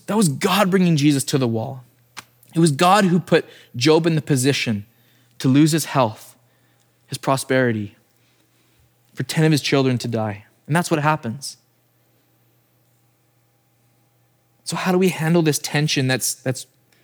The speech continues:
that's clearly difficult? How do we have a solid theology of suffering here? I want to be clear. God loves you. He is for you. He does not want to harm you.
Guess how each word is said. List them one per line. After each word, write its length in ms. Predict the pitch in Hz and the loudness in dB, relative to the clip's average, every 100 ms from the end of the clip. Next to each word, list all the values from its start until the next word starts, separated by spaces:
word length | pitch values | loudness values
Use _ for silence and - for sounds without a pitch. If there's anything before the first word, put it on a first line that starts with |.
| _ | _
that's 240 | 131 127 | -6 -6
clearly 640 | - - 156 165 165 156 131 | -10 -6 0 4 4 4 2
difficult? 480 | 127 139 139 120 143 | 0 -4 -4 -4 -2
How 120 | 160 | 2
do 40 | |
we 80 | 180 | 2
have 140 | 170 | 2
a 100 | 151 - - | 0 -2 -14
solid 460 | - - 170 170 156 | -10 -4 0 2 2
theology 540 | 143 135 156 156 131 | 0 2 4 2 0
of 80 | 127 | -2
suffering 460 | - 151 151 151 139 | -2 -2 0 -2 0
here? 200 | 123 113 - - - | 0 -4 -10 -10 -2
I 60 | |
want 140 | 160 185 | 2 4
to 40 | |
be 80 | 160 | 2
clear. 300 | - 156 117 | 2 0 0
God 260 | 110 139 | 0 2
loves 360 | 135 127 120 117 | 2 2 0 -4
you. 140 | 107 113 _ _ _ _ _ _ _ _ _ _ | -10 -12 _ _ _ _ _ _ _ _ _ _
He 120 | 127 | -6
is 120 | 113 | -4
for 320 | - 123 127 | -4 0 2
you. 260 | 135 156 151 _ _ _ _ _ _ _ _ _ | 2 0 -6 _ _ _ _ _ _ _ _ _
He 80 | - | -6
does 160 | 131 143 | -4 -2
not 120 | 139 | 0
want 140 | 139 | 0
to 40 | 143 | 0
harm 280 | 120 110 | -2 -2
you. 140 | 104 | -4